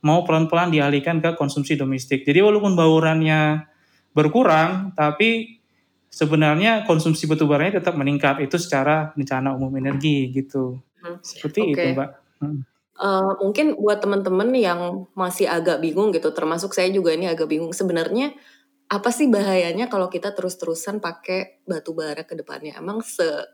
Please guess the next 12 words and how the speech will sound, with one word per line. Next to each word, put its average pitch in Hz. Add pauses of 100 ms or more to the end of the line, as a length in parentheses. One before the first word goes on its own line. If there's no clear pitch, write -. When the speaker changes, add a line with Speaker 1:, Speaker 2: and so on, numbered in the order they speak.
(800)
Speaker 2:
bisa, 170 (640)
ya 220
mungkin 240
ada 185
istilah 196
juga 165
batu 170
bara 170
adalah 180
energi 151
kotor. 147
Emang 226